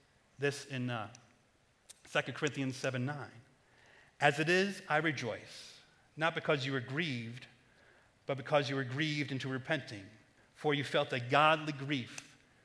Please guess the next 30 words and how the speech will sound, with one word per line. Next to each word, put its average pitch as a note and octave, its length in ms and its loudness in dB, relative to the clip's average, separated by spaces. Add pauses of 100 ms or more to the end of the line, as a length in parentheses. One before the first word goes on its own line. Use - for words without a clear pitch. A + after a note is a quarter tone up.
(380)
so - 160 -4
that B2+ 140 2
you B2 80 -4
suffered C3+ 400 0
no C3+ 140 2
loss C3+ 420 0
through C3+ 220 -2
us." - 500 -8 (1600)
So - 140 -4
I D#3+ 80 6
think D3 220 -2
Jonah C#3 220 0
gets A#2+ 180 -8
it A2+ 60 -12
half B2+ 320 -2
right. F#2+ 160 -10 (680)
No, F3 160 4
he E3+ 80 6
doesn't D3 260 2
confess C#3+ 460 0
to C#3 80 -6
his C3 80 -4
disobedience, B2 640 -4
but C#3 100 -6
he B2+ 40 -4
does C#3+ 200 0
turn D#3 200 -2
away C#3 320 0
from A#2+ 300 -6
it - 340 -6